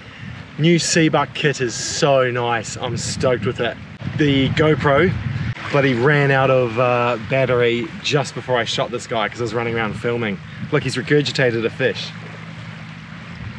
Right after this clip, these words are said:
See the fish coming out of his mouth? Oh.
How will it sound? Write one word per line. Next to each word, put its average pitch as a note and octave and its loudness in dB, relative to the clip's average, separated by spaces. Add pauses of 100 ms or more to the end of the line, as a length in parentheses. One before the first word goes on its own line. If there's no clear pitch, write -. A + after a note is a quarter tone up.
(380)
See - 2
the C#3+ 4
fish C#3+ 0
coming C3+ 2
out C3+ 2
of C3+ 2
his B2 0
mouth? C#3 2 (4000)
Oh. B2+ 0